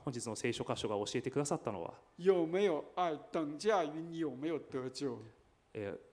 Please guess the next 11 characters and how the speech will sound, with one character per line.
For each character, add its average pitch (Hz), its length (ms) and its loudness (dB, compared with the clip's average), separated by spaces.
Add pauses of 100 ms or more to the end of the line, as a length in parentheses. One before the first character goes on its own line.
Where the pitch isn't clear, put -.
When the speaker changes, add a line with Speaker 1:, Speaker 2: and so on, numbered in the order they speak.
(140)
Speaker 1:
愛 170 160 6
が 123 180 2
あ 135 60 6
る 131 80 4
か 113 160 -2 (100)
否 113 100 -6 (160)
か、 101 260 -8
そ - 180 -2
れ 127 240 4
は、 127 320 4
え 107 240 -4